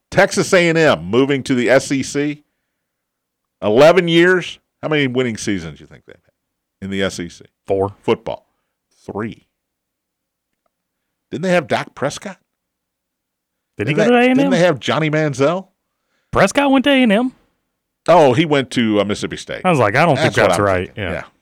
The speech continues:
Speaker 1: Johnny Manziel, was that pre-S E C? I bet it was. No. No, 'cause he beat Alabama. Uh,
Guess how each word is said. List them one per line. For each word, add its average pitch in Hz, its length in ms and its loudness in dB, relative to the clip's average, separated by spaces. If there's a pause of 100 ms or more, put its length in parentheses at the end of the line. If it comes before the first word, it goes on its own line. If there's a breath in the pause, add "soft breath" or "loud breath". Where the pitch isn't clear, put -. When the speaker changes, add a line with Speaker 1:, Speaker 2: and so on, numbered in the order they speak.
(220)
Speaker 1:
Johnny 170 200 2
Manziel, 175 500 4
was 143 140 2
that 143 220 4
pre-S 165 640 -2
E 180 100 -6
C? 165 320 -6
I 127 60 -2
bet 120 160 0
it 87 80 -2
was. - 360 -14 (1300)
No. 220 320 2 (500)
No, 220 280 2
'cause 139 200 -2
he 170 80 -2
beat 175 180 -2
Alabama. 139 520 2 (180)
Uh, 135 120 -14